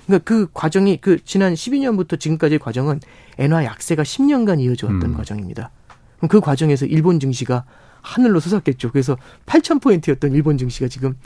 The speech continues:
Speaker 1: 삼, 삼천까지 간 거죠. 예.
Speaker 2: 음. 그러면은 아까 잠깐 말씀하셨듯이
Speaker 1: 네.
Speaker 2: 그 엔캐리 트레이드가 지금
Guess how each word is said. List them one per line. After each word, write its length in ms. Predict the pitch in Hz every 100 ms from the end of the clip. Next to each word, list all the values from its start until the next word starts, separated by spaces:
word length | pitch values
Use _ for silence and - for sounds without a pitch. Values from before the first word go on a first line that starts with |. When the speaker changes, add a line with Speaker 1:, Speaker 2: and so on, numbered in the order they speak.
| - -
Speaker 1:
삼, 240 | - 269 247
삼천까지 760 | 196 190 269 285 233 151 127
간 160 | - 143
거죠. 320 | 113 127 123 - - - - -
예. 60 | 120
Speaker 2:
음. 300 | 87 80 73 - -
그러면은 480 | - 165 147 113 90 104 - - - -
아까 280 | 120 127 151
잠깐 320 | 120 131 165
말씀하셨듯이 880 | 143 - 123 175 139 107 - 98 143
Speaker 1:
네. 80 | 117
Speaker 2:
그 320 | 135 117 120
엔캐리 460 | 104 135 180 170 -
트레이드가 580 | - 175 156 147 151
지금 320 | 131 131 131